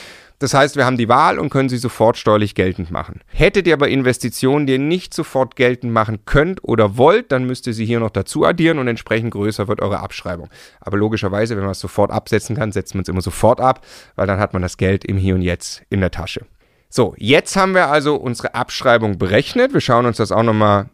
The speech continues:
im Tool an, da passiert das nämlich auch. Da haben wir hier den Abschreibungssatz von zwei Prozent und den Anteil Gebäude am Kaufpreis von fünfundsiebzig Prozent. Ich habe gerade schon gesagt,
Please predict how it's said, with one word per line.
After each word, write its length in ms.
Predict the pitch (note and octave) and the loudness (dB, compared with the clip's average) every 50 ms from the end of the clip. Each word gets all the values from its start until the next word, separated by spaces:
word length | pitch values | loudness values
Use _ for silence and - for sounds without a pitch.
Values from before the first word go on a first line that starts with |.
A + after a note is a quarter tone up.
| _ - | _ -4
im 160 | G#2 G2 - | -2 -2 -2
Tool 280 | - - B2+ C#3 F3 G3 | 0 0 2 4 4 4
an, 200 | G3+ A3 D4 - | 4 2 2 0
da 80 | B2+ | 0
passiert 320 | - A#2 G#2 - A2+ G2+ G#2 | 0 0 0 0 0 0 0
das 100 | - - | 0 0
nämlich 260 | F#2 F2+ E2+ - - | -2 -2 -2 -2 0
auch. 380 | G2 G#2 B2 G3 C#4+ - - _ _ _ - | 2 4 4 4 2 0 -6 _ _ _ 2
Da 120 | A2+ G2+ | 4 4
haben 180 | A#2+ B2+ C3+ C3+ | 4 4 4 2
wir 60 | A#2+ | 2
hier 260 | G#2+ A#2+ C3+ D#3 D3+ | 4 4 4 4 4
den 280 | - - A#2+ A#2+ - - | 4 2 2 2 2 0
Abschreibungssatz 840 | B2 D3+ - - - - - D3+ C3+ C3+ C#3 C#3 A#2+ B2+ A#2+ A#2+ - - | 0 0 0 -2 -2 0 2 4 4 4 2 2 2 2 2 0 0 -2
von 180 | - A#2 G#2+ | -2 -2 -2
zwei 260 | - - A#2 A2 A2+ | 0 2 4 4 4
Prozent 640 | A2 - - A2 - - - D3+ G3+ D4 D#4 C4+ - - | 4 2 -2 -4 -2 0 2 2 2 2 -2 -6 -6 -2
und 160 | C3+ C#3 C3+ | -2 0 2
den 200 | C3 B2 - - | 2 0 0 0
Anteil 480 | - B2 D#3 E3+ - D#3 D3+ C3 C#3 C3 | 0 0 0 0 0 2 2 2 2 2
Gebäude 380 | C3 G#2 - A2 A#2 B2+ B2+ | 2 2 2 4 4 4 2
am 140 | A#2 A#2+ A#2 | 0 0 0
Kaufpreis 520 | - - A2+ A#2 A#2 - - A#2+ A#2 A2 - | 0 0 0 0 0 0 -2 0 0 0 -2
von 220 | - A#2+ A2 G#2 | -6 -8 -8 -6
fünfundsiebzig 720 | - - A2+ A2 G#2+ G#2+ G2 A2 - _ - - F#2 - | -6 -6 -4 -4 -4 -4 -4 -6 -10 _ -10 -12 -12 -10
Prozent. 360 | - - F#2 - - F2+ F2+ F#2 | -10 -12 -10 -8 -8 -8 -6 -4
Ich 60 | A2+ | -6
habe 100 | - - | -4 0
gerade 200 | - B2+ C#3 D3 | 2 2 2 2
schon 160 | - C#3+ C3 | 0 -2 -2
gesagt, 420 | C3 A2 B2 B2 C#3+ D#3 - - | 0 2 2 4 2 2 0 -6